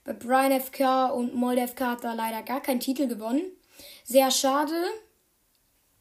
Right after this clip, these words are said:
aber auch nicht schlimm. Also, meine persönliche Meinung jetzt mal zu Haaland ist ganz konkret.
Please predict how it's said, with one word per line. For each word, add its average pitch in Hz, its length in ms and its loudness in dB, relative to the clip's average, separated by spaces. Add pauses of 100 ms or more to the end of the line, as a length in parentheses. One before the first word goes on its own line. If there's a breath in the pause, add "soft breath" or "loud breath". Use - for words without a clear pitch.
(240)
aber 233 360 -4
auch 226 140 -4
nicht 208 260 -6
schlimm. 214 400 -8 (680 soft breath)
Also, 240 380 -2 (200)
meine 208 260 -12
persönliche 240 1200 -2 (320 loud breath)
Meinung 226 500 -4
jetzt 226 200 -6
mal 214 140 -8
zu 214 260 -8
Haaland 277 440 2
ist - 360 -6 (240 soft breath)
ganz 220 300 -8
konkret. 247 640 -2